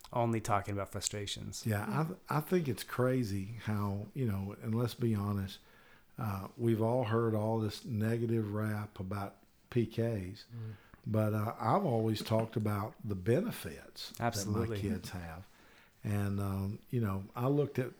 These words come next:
Speaker 2: uh, um, one of the things, because we homeschooled,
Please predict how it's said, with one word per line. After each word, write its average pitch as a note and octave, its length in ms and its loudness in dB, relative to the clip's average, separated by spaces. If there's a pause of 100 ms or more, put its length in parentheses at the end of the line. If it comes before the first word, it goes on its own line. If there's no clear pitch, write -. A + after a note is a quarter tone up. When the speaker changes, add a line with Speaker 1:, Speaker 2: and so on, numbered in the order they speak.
(160)
Speaker 2:
uh, G2 280 -2 (680)
um, F#2+ 440 -8
one C#3+ 160 4
of D3 60 2
the B2 40 0
things, A#2 320 2
because G2+ 400 0
we B2 160 2
homeschooled, G#2 920 -2